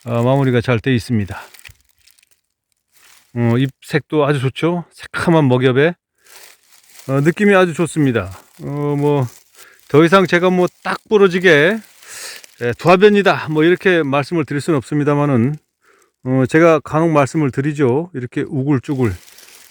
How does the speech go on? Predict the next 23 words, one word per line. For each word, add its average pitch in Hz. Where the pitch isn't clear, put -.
어, 110
이렇게, 120
음, 113
좀 131
확대를 127
해볼까요? 120
이 123
면의 139
구성이 143
약간씩 131
우글쭈글 143
울퉁불퉁 135
이렇게 127
구성된 131
잎들은 143
의외로 139
속에 143
서산반을 147
많이 117
가지고 131
있는 139
잎이 123
많다, 117